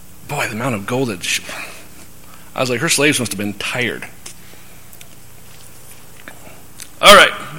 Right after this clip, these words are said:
Solomon was the smartest guy in the room, right? Man, was he dumb.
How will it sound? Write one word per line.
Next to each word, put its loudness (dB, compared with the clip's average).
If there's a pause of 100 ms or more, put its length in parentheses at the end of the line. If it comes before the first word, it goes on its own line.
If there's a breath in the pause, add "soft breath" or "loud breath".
(120)
Solomon 8
was 2
the -2
smartest 8
guy 8
in 6
the 2
room, 2
right? 4 (1160 loud breath)
Man, 6
was 6
he 4
dumb. 0